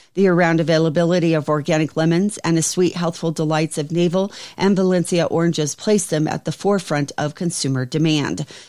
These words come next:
When asked about trends in the organic citrus industry, Hathcock highlighted an overall increase in demand as well as rising operational costs. He also said there is growing consumer interest in regenerative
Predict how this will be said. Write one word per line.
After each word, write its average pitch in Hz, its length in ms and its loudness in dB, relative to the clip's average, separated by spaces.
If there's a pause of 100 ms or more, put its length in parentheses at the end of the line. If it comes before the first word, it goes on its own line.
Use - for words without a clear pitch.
When 196 160 4
asked 175 220 2
about 170 220 2
trends 175 380 0
in 175 80 2
the 170 100 4
organic 165 400 0
citrus 160 420 -4
industry, 156 480 0 (260)
Hathcock 170 420 -2
highlighted 170 560 2
an 165 180 2
overall 170 440 2
increase 180 460 0
in 165 80 0
demand 156 380 0
as 170 220 -4
well 160 240 2
as 151 240 0
rising 165 400 2
operational 147 500 -2
costs. 147 460 -2 (280)
He 190 120 0
also 170 320 2
said 156 260 -2
there 156 160 0
is 151 160 -2
growing 180 400 2
consumer 156 500 0
interest 175 460 -2
in 156 160 0
regenerative 170 720 0